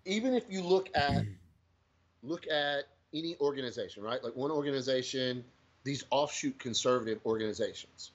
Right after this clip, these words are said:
Speaker 1: the
Speaker 2: Mm-hmm.
Speaker 1: Tea Parties, uh, Onslow Conservative Coalition, right?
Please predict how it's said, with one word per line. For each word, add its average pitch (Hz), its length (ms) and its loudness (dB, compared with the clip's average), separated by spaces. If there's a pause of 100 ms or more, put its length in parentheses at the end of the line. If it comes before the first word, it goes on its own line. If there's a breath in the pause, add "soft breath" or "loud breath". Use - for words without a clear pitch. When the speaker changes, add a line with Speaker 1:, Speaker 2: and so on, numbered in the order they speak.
(160)
Speaker 1:
the 107 140 0
Speaker 2:
Mm-hmm. 98 80 2
Speaker 1:
Tea 98 160 -2 (100)
Parties, 101 500 2 (320)
uh, 98 380 0
Onslow 135 520 2
Conservative 131 580 0 (300)
Coalition, 117 520 0 (440)
right? 113 320 0